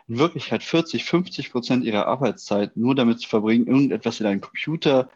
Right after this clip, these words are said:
auf Papier niederzuschreiben, zu dokumentieren oder abzuheften, abzulegen oder in langweiligen Excel-Tabellen reinzutippen. Und das ist etwas, was wir versuchen zu verändern.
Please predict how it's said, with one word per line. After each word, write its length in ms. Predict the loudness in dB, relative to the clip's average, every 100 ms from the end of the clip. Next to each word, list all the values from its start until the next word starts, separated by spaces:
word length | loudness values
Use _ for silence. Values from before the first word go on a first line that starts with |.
| _
auf 200 | -4 -2
Papier 400 | -4 -2 2 4
niederzuschreiben, 800 | 4 4 2 0 -4 0 0 0
zu 120 | -6
dokumentieren 760 | -10 -6 -2 -2 -2 0 2 2
oder 280 | 2 0 0
abzuheften, 720 | -4 -4 -4 -2 -2 -6 -6
abzulegen 760 | -6 -6 -6 -2 0 0 -4 _ 0
oder 180 | 2
in 80 | 4
langweiligen 580 | 4 2 2 0 0 -2
Excel-Tabellen 840 | -4 -2 -2 -2 -4 -4 -4 -8 _ -6
reinzutippen. 800 | -2 -2 -4 -6 -8 -8 -10 -10 -6
Und 160 | -2
das 180 | -2 -2
ist 100 | -2
etwas, 380 | -2 2 0 0
was 180 | -2 -2
wir 80 | -2
versuchen 600 | -2 -4 -2 0 0 -4
zu 120 | -14 -8
verändern. 540 | -2 0 0 0 -4